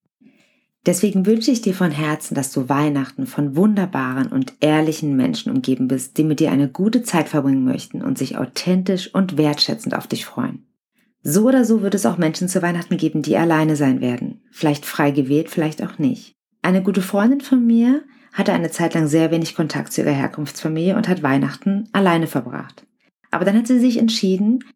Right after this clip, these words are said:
ihre Zeit für was Sinnvolles zu nutzen und ist in ein Obdachlosenheim gegangen und hat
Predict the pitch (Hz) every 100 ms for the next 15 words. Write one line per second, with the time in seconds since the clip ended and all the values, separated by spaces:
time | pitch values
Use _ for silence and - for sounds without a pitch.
0 | _ - 185 185 - 170 185 - 185 185
1 | - 185 185 151 - - - 156 139 127
2 | - - 226 - - 160 - - - 226
3 | 208 208 190 185 170 175 156 151 147 143
4 | - 147